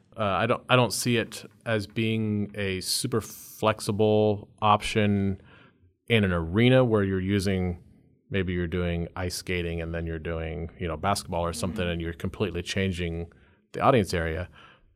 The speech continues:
Speaker 1: But for what we do, managing where the audio goes and having more control over that is a fantastic, fantastic thing.
Speaker 2: So it sounds like these improvements are pretty revolutionary,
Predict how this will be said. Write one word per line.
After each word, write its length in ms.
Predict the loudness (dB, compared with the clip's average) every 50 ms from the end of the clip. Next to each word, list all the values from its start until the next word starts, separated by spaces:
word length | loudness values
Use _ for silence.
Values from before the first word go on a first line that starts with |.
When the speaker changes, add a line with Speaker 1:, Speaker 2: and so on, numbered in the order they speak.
| _ _ _ _ 4
Speaker 1:
But 140 | 4 4
for 120 | 6 6 6
what 180 | 8 8 8
we 140 | 8 8 8
do, 380 | 8 8 8 8 6 4 2 -2 -8 _ _ -20 -20 _ _ _ _ _ _ _ _ -4
managing 1040 | 0 2 4 4 4 6 6 6 4 4 4 4 4 4 4 2 2 -2 -4 -2 0
where 200 | 2 2 4 4
the 160 | 4 4 4
audio 340 | 4 4 4 4 4 2 0
goes 520 | 0 0 2 2 2 2 2 0 -2 -6
and 120 | -6 -6
having 280 | -4 -4 -4 -4 -4 -2
more 160 | -2 -2 -4
control 460 | -4 -6 -8 -8 -4 -2 0 2 2
over 140 | 0 0 0 0
that 240 | 2 2 0 0 -2 -6
is 300 | -6 -6 -6 -6 -8 -12 -12 -10
a 80 | -12 -10
fantastic, 800 | -6 -4 -4 -4 -4 -4 -4 -4 -4 -6 -8 -10 -10 -12 -14 -20 -20 _ _ _ _ _ _ _ _ -10
fantastic 460 | -10 -10 -8 -10 -10 -12 -12 -16 -16
thing. 180 | -14 -14 -14 -14 _ _ _ _ _ -12
Speaker 2:
So 180 | 0 6 8 8
it 80 | 8
sounds 400 | 8 8 6 6 8 6 6 8
like 200 | 8 8 8 8 6
these 160 | 4 4 6
improvements 560 | 4 4 4 4 4 6 6 6 6 4 4 0
are 40 |
pretty 240 | 0 2 2 4 6
revolutionary, 1080 | 6 4 4 6 8 8 10 10 10 8 8 8 8 8 8 8 6 6 4 2 0